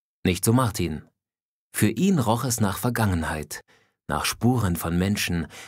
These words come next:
die diese Räume einst mit Leben erfüllt hatten. Nach Geschichte.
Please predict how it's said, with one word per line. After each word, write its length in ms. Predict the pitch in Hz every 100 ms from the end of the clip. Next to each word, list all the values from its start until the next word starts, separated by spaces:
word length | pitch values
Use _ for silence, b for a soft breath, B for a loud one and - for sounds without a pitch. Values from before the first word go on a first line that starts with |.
| B
die 80 | 101
diese 220 | 95 98
Räume 320 | 90 117 135 -
einst 340 | 113 117 -
mit 120 | 117
Leben 220 | 117 131 95
erfüllt 420 | 85 92 92 -
hatten. 320 | 87 85 - - _ _ _ _ _ _ _ _ -
Nach 220 | 87 -
Geschichte. 640 | 104 - 98 - 101 -